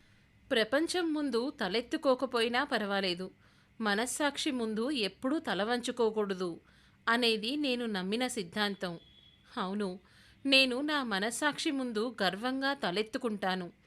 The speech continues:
నా మేనల్లుడికి నేనున్నాను, వాడికి న్యాయం చేస్తాను. నా కన్నీళ్లు ప్రశాంత్ తలపై వర్షిస్తున్నాయి.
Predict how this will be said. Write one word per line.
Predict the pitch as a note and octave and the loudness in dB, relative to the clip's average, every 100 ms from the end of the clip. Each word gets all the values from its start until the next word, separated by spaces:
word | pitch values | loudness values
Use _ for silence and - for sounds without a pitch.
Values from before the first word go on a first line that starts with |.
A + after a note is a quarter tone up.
| - - _ - | -20 -20 _ 0
నా | A#3+ A#3+ | 6 6
మేనల్లుడికి | A3+ F#3+ G3+ C4 C#4 A#3+ A#3 A3+ C#4 | 6 2 2 0 0 0 -2 -4 -4
నేనున్నాను, | G3 F#3+ A3+ A#3 A3+ A3 G3 F#3 - - - - - | -2 -2 -2 -2 2 2 0 -4 -12 -20 -20 -18 2
వాడికి | D4 C#4+ C#4+ C4 | 4 4 2 -2
న్యాయం | D4 C#4 G3 G#3+ D4+ | -2 0 0 2 0
చేస్తాను. | C4+ A#3+ A#3 A3+ G#3+ F#3+ G3 - _ - - - _ _ | 2 0 0 0 0 -2 -8 -16 _ -20 -20 -20 _ _
నా | A#3 A#3 A3 | 0 4 4
కన్నీళ్లు | A3 G#3 B3 C4 A#3 A#3+ D4+ | 2 2 4 4 2 -2 -2
ప్రశాంత్ | G#3+ G3 B3 C4 C4+ - | -2 2 4 4 2 -2
తలపై | G#3+ G#3 A3 C4+ | -2 0 -2 -2
వర్షిస్తున్నాయి. | G3 - B3 A#3+ B3 G#3 F#3 F3 | -4 -4 -4 -4 -4 -2 -2 -2